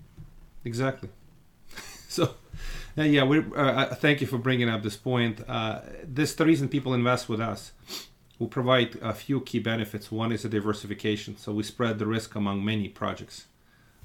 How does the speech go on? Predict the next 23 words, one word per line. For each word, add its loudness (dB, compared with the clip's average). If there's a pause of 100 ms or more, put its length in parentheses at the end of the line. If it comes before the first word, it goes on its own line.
Um, -4 (540)
at -6
this 2
point, 0
uh, -6
we 0
have 0 (140)
a -20
couple 0
of 2
Ramadas, 2
one 0
Best -2
Western, -6 (180)
uh, -10
a -14
couple -2
of -6
Residence 0
Inn, -2
and -6
so -2
on. -4